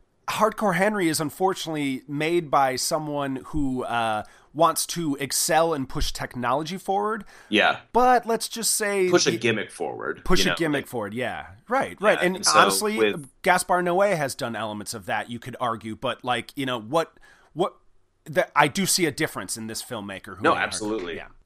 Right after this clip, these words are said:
Speaker 2: What Jeremy Saulnier does with, like, his films so far, reapproaching things that we have become used to
Speaker 1: Mm.
Speaker 2: and waking them back up in this, like, in this in-, incredibly visceral way.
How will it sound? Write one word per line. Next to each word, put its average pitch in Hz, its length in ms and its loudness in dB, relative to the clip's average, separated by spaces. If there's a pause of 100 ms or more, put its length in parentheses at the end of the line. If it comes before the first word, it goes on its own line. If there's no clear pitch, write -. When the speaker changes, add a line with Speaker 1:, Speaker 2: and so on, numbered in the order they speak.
Speaker 2:
What 104 400 0
Jeremy 101 340 -2
Saulnier 101 420 0
does 85 600 -4
with, 85 380 -6
like, 85 260 -4 (440)
his 101 340 -2
films 113 520 0
so 85 200 -2
far, 92 560 0 (320)
reapproaching 113 960 2
things 90 400 -4
that 76 160 -4
we 92 380 0
have 95 480 2
become 87 420 -8
used 95 380 -4
to 78 400 -6 (160)
Speaker 1:
Mm. 87 220 -18 (160)
Speaker 2:
and 87 180 -4
waking 98 380 0
them 87 180 -4
back 78 300 0
up 87 340 0 (200)
in 82 140 -10
this, - 280 -4
like, 76 300 -4
in - 140 -12
this 82 200 -6
in-, 87 320 -8
incredibly 92 640 -2
visceral 85 760 -2
way. 82 500 0